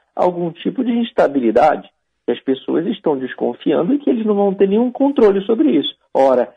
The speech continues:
ontem o ministro foi questionado, foi questionado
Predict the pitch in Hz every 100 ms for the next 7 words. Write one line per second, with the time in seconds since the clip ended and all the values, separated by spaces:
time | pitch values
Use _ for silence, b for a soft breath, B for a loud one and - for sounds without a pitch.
0 | _ - 123 117 113 175 202 185 147 190
1 | - 147 160 165 269 311 160 131 - -
2 | 123 - 127 131